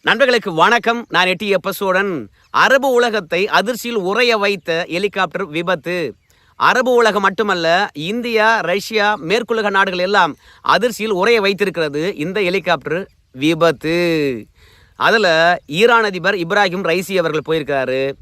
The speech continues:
அவருக்கு என்னாச்சு? அஜர்பைஜானுக்கும் ஈரானுக்கும் லடாயின்னு சொல்றாங்க. ஒருவேளை ஹெலிகாப்டர் விபத்தா அல்லது சதி வேலையா?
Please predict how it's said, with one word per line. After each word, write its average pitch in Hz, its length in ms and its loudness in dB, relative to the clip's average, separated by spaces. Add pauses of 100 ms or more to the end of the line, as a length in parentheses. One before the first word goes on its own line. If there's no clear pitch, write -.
(260)
அவருக்கு 170 500 0
என்னாச்சு? 175 420 0 (640)
அஜர்பைஜானுக்கும் 202 1000 0
ஈரானுக்கும் 202 600 2
லடாயின்னு 185 460 2
சொல்றாங்க. 151 460 -4 (440)
ஒருவேளை 190 460 4
ஹெலிகாப்டர் 190 760 0
விபத்தா 220 580 2
அல்லது 185 320 0
சதி 190 380 -2
வேலையா? 180 380 -2